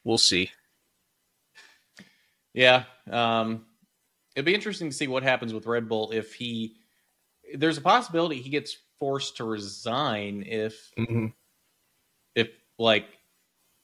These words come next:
Speaker 2: does, does he have charges that can be brought against him? Is that what's happening?
Speaker 1: Yeah. So basically, eh, from my understanding,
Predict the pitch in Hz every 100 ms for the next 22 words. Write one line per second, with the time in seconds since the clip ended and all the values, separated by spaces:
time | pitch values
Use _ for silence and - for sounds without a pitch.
0 | _ _ _ - 123 117 113 123 120 160
1 | 113 - - 139 196 208 214 190 - -
2 | - 165 - 180 170 170 180 180 175 185
3 | 180 165 123 151 170 175 170 180 175 180
4 | - 104 110 104 95 90 82 78 - _
5 | - - - 156 143 127 160 202 180 170
6 | 165 151 131 - - 107 - - 151 151
7 | 180 175 147 139 - 110 110 107 101